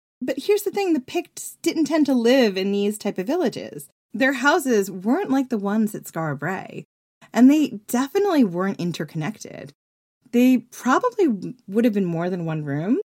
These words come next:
and they wouldn't have had the odd, almost prefabricated furniture like the famous Skara Brae dressers, which we'll talk about later. Plus, the Picts did not have indoor toilets. And yes, you heard that right, indoor toilets.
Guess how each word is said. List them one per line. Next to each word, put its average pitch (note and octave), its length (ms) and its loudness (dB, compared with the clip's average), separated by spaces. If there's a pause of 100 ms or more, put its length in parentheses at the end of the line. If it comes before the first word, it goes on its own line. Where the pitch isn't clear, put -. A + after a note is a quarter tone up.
and C#4 400 6 (440)
they C#4+ 160 4
wouldn't C#4+ 320 2
have D#4+ 80 -2
had G3 340 -2
the D#3 160 -2
odd, F3+ 400 0
almost G3 500 -4
prefabricated G3 1080 -2
furniture G3 480 0
like D#3+ 200 -4
the E3+ 220 -8
famous D3+ 480 -4
Skara C3 280 -6
Brae C#3 160 -8
dressers, F#3 760 -4
which - 240 -10
we'll C3 80 -10
talk C#3 220 -8
about C#3+ 260 -10
later. E3+ 460 -8 (320)
Plus, G#4 420 2 (400)
the C4+ 140 -2
Picts E4 400 0
did A#3 240 4
not A#3+ 240 6
have E3 400 -2 (240)
indoor F#3+ 340 0
toilets. E3 540 -8 (280)
And G3+ 140 0
yes, G#3+ 320 -2 (220)
you D4 180 6
heard C4 220 0
that G#3 200 -2
right, G#3 300 -4 (220)
indoor F#3 360 0
toilets. - 680 -10